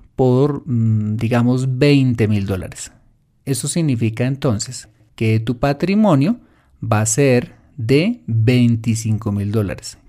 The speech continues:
que es lo que realmente posees de esa casa y ese carro después de pagar las deudas. ¿Por qué es importante que entiendas esto? Porque el dinero que llega a tus manos se mueve a través de estos conceptos financieros:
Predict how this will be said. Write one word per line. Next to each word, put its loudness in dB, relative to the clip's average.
que -2
es 2
lo 2
que -4
realmente 0
posees -2
de -2
esa -6
casa -4
y 0
ese -4
carro 0
después 0
de -2
pagar -4
las -2
deudas. -2
¿Por 4
qué 2
es -2
importante 0
que -4
entiendas -2
esto? -10
Porque 2
el 0
dinero 2
que -6
llega -2
a -8
tus -6
manos 0
se 0
mueve 2
a -6
través 0
de 4
estos -4
conceptos -2
financieros: -2